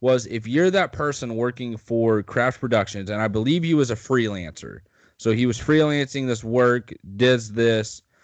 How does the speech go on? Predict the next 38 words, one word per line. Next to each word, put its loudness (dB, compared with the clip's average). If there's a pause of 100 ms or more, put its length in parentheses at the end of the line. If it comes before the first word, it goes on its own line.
(260)
Um, -2 (640)
if 0
you're 0
doing 0
that -6
and -6
you -2
have -2
that, 0
like, -4
much -2
tape, -2
like, -4
a -4
footage, 0 (500)
why 4
would 0
you -4
just -2 (400)
straight 0
up 0
be -2
willing -2
to -4
delete -2
all 4
of 2
your -4
work -8 (480)
if -6
you 2
weren't 0
doing 0
something -4
you -2
knew 0
was -2
bad? -6